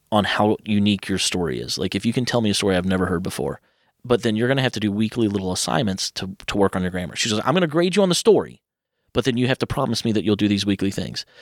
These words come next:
Completely unique as a teacher, right? I mean, how one, she should have been grading me on the grammar stuff, but she was, and she was exceptional at that. And senior year, I'd already checked out, right? I was going to college and I was doing all these things. Well, my master's degree,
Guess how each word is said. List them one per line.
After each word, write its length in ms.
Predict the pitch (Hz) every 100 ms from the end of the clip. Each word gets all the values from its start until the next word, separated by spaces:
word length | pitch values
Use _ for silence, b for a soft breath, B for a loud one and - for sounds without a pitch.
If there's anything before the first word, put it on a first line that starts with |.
| B -
Completely 640 | 147 - 196 202 165 131
unique 300 | 107 104 95
as 100 | 92
a 40 |
teacher, 320 | - 87 - 65
right? 200 | 101 120
I 60 |
mean, 180 | 127 120 -
how 160 | 160
one, 180 | 139 123
she 160 | - 175
should 140 | -
have 40 | 156
been 80 | 113
grading 240 | 123 113
me 60 | 113
on 80 | 95
the 60 |
grammar 300 | 95 107 95
stuff, 340 | - 62 - - b b b b
but 140 | 131
she 160 | - 135
was, 300 | 139 190 107
and 100 | 120
she 120 | - 127
was 100 | 113
exceptional 520 | - - 185 - 120
at 60 | 101
that. 240 | 95 87 _ _ _ -
And 420 | 143 131 123 117 -
senior 300 | - 185 175
year, 200 | 147 156
I'd 120 | 120
already 180 | 120 143
checked 240 | - 151 98
out, 140 | 98
right? 120 | 110
I 40 | 98
was 100 | 98
going 160 | 127
to 60 | 131
college 380 | - 101 95 107
and 80 | 98
I 60 |
was 100 | 98
doing 200 | 107 117
all 80 | 110
these 160 | 101 -
things. 280 | 92 92 b b b b
Well, 140 | 117 120
my 140 | 113
master's 540 | 113 131 185 - 104
degree, 540 | 101 95 95 95 98